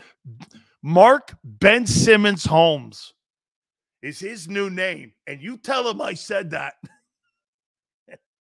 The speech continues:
Philly five hundred gave him a beating. <laughs> Hey, man, it's one thing for you and I to go back and forth.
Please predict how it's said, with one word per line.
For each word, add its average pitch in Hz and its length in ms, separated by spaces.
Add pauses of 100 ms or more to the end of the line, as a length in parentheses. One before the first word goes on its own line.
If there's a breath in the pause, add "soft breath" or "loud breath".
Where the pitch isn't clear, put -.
(2000)
Philly 247 280
five 165 260
hundred 160 240
gave 156 180
him 139 120
a 127 100
beating. 131 560
<laughs> - 1400 (4000 loud breath)
Hey, 135 140
man, 135 220
it's - 100
one 185 160
thing 214 180
for 170 120
you 175 220
and 175 100
I 170 140
to 143 100
go 139 180
back 135 360
and 117 100
forth. 123 440